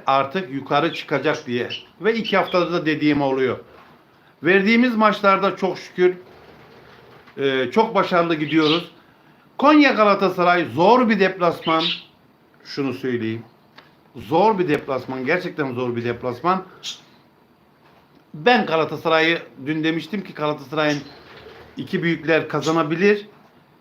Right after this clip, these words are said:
Beşiktaş kazanabilir diye söylemiştim. Ee, Fener de kazanabilir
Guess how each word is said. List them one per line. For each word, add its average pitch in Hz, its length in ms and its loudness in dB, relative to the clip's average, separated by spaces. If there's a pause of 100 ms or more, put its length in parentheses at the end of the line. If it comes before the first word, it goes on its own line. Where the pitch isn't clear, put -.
(140)
Beşiktaş 147 400 -2
kazanabilir 160 840 0 (1300)
diye 147 240 0
söylemiştim. 170 760 0 (600)
Ee, 120 720 -2 (120)
Fener 208 320 2
de 175 80 0
kazanabilir 135 680 -2